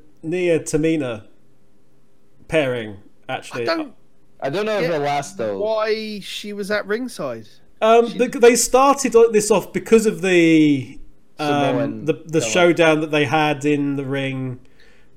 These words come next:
Speaker 3: At Evolution, yeah.
Speaker 1: at Evolution. And co-, people did, people were, you know, kind of, you know, "Okay, I'd like to see those two go at it."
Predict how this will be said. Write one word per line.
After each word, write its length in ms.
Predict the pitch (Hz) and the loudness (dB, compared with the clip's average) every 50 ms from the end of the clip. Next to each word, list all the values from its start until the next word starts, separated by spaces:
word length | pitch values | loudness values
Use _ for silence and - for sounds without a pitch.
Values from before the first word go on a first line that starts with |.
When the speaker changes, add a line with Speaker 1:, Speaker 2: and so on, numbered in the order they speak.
| - | -8
Speaker 3:
At 240 | - 117 120 - - - | -6 -4 -4 -4 -6 -6
Evolution, 580 | 139 127 110 117 120 120 113 - - 98 92 | -8 -8 -6 -6 -8 -8 -8 -10 -14 -16 -12
yeah. 80 | 95 147 | -10 -8
Speaker 1:
at 80 | 151 - | -4 0
Evolution. 840 | 156 156 143 151 151 156 156 151 139 - - 143 127 117 117 120 - - - - - - - - | 2 2 4 4 6 6 4 4 2 0 -4 -4 -6 -6 -10 -14 -16 -20 -20 -20 -20 -10 -4 -2
And 280 | 156 160 170 165 - - | 0 0 -2 -4 -4 -2
co-, 180 | - - - - | -2 -2 -2 -2
people 340 | - 311 392 427 453 392 | 0 0 4 4 4 4
did, 440 | 220 180 254 339 285 - - - - - | 4 2 0 0 0 -2 -8 -8 0 2
people 220 | 277 339 - 247 | 2 2 2 0
were, 240 | 220 262 269 262 226 | -2 0 0 0 -2
you 120 | 214 202 | -2 -2
know, 140 | 196 190 170 | -2 -2 -2
kind 460 | 147 - - - 208 202 190 180 165 | -4 -6 -6 -2 0 0 0 0 0
of, 320 | 170 170 165 160 151 139 160 | 0 0 2 0 0 -2 -4
you 60 | 170 | -4
know, 140 | 160 147 - | -4 -4 0
"Okay, 460 | - 175 208 202 202 - - 165 156 | 2 2 2 4 6 6 6 8 6
I'd 80 | 156 | 6
like 200 | 165 160 156 151 | 6 4 4 2
to 40 | 131 - | 0 -2
see 140 | - 156 | 0 0
those 280 | 151 156 156 156 151 151 | 2 4 4 2 2 0
two 200 | - 143 135 127 | -2 -6 -6 -6
go 180 | 113 117 120 117 | -6 -6 -6 -4
at 240 | 113 104 - - - | -6 -6 -6 -8 -10
it." 200 | 95 95 - | -10 -12 -12